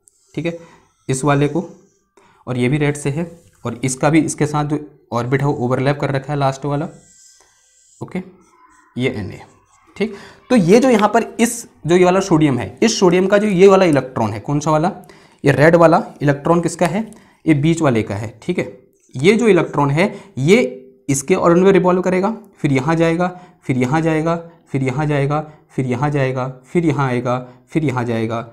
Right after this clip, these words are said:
फिर यहाँ जाएगा, फिर यहाँ जाएगा, फिर यहाँ आएगा,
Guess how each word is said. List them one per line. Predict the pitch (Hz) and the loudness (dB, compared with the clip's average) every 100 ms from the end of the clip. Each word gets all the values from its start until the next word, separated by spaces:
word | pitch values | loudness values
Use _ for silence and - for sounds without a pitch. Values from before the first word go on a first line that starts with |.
| _ | _
फिर | - 147 | -6 -4
यहाँ | 123 113 | -2 -4
जाएगा, | 113 107 113 113 113 | -4 -4 -4 -8 -8
फिर | - 156 | -4 -4
यहाँ | 104 110 | -4 -6
जाएगा, | 107 104 104 104 - | -6 -6 -6 -10 -10
फिर | - 160 | -4 -2
यहाँ | 104 104 | -4 -10
आएगा, | 104 95 | -14 -16